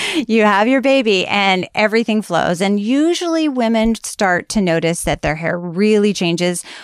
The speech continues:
when their periods start coming back. You can see after pregnancy that your hair does start to fall out right after the baby because that's when your hormones go down. And hormones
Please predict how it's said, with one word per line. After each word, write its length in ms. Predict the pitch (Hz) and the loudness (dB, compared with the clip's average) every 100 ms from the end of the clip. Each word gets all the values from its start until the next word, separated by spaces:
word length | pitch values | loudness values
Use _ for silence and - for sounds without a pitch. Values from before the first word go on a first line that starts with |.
| - | -10
when 180 | 196 185 | -2 0
their 100 | 160 | 0
periods 460 | 165 165 147 143 - | -2 -4 -4 -4 -6
start 240 | 143 - | -6 -6
coming 300 | - 151 - | -6 -8 -6
back. 440 | - - - - - _ _ _ - | -6 -6 -8 -12 -18 _ _ _ -6
You 240 | 196 196 | 0 0
can 600 | - 202 202 202 208 214 | -2 -4 -2 2 2 2
see 380 | - 196 175 170 | 0 -2 -2 -2
after 300 | 165 - 175 | -2 -4 -4
pregnancy 640 | 175 160 160 175 160 160 - - - | -2 -2 -2 -2 -2 -4 -6 -16 -6
that 240 | 175 151 | -2 0
your 120 | 170 | -2
hair 260 | 160 165 160 - - | -2 -2 -2 -6 -2
does 200 | 160 156 | -2 -2
start 280 | 165 156 | -4 -4
to 40 | 170 | -4
fall 200 | 160 143 | 0 0
out 100 | 156 | 0
right 180 | 160 175 | 0 0
after 260 | 208 - 254 | 0 0 0
the 120 | 240 | 0
baby 280 | 247 247 254 | 0 0 0
because 380 | 208 - 165 147 | -2 -4 -4 -2
that's 320 | 147 - - | -4 -4 -8
when 160 | 160 | -8
your 120 | 151 147 | -8 -8
hormones 440 | 160 156 156 156 | -6 -4 -4 -4
go 140 | 156 | -6
down. 300 | - 139 - - - - - | -6 -6 -6 -10 -16 -18 -10
And 140 | - 269 | -4 -2
hormones 400 | 294 285 277 | 2 4 4